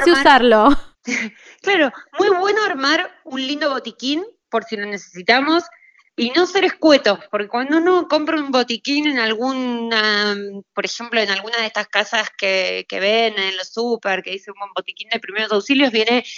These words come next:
Speaker 2: media gasa, una telita adhesiva chiquitita, eh, no nos sirve para nada. Entonces, como para tomar nota, necesitamos un agua oxigenada,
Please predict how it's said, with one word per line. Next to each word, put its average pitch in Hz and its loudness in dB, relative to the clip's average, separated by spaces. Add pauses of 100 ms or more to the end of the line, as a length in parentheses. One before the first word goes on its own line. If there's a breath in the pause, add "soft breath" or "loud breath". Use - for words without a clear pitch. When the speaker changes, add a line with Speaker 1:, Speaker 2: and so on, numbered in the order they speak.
(120 loud breath)
Speaker 2:
media 254 4
gasa, 269 -2 (300 soft breath)
una 254 -6
telita 233 -4
adhesiva 233 -2
chiquitita, 247 -2 (580 loud breath)
eh, 190 -2
no 240 -4
nos 311 -8
sirve 254 0
para 175 0
nada. 165 -4
Entonces, 220 0 (360 soft breath)
como 226 0
para 233 0
tomar 339 0
nota, 359 -2
necesitamos 208 -8
un 330 -2
agua 320 0
oxigenada, 269 -4